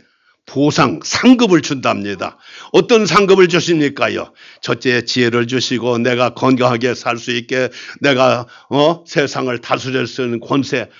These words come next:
구약의 창세기에서 아담과 하와에게는요, 하나님 형상처럼 만들었답니다. 그래서 하나님의 형상이 어떤 것인가 했더니요,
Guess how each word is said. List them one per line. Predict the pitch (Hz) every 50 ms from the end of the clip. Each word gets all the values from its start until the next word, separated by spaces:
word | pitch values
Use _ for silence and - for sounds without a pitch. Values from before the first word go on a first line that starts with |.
| - _ _ _ _ _ -
구약의 | - 185 202 196 202 196 196 196 185
창세기에서 | - - 202 190 - 196 185 165 175 170 160 - 170
아담과 | 180 160 147 165 165 160 156 160
하와에게는요, | 156 - - 151 160 151 143 135 131 147 139 135 131 131 147 196 247 175 - - - - - - - - - -
하나님 | - - 214 220 220 214 214 208 208 202 180
형상처럼 | - - 220 220 190 160 175 180 170 - - 180 175 165 160
만들었답니다. | 151 139 131 127 147 131 120 120 - 131 113 104 104 104 101 90 101 95 - _ - - - - - -
그래서 | - 220 226 196 175
하나님의 | - - 202 220 220 233 226 226 226
형상이 | 175 160 208 214 170 185 208 208
어떤 | 196 170 151 - 247 240 240
것인가 | 226 190 - - 180 175 165 165 156 156 143
했더니요, | 120 139 143 139 139 131 123 120 123 117 117 127 123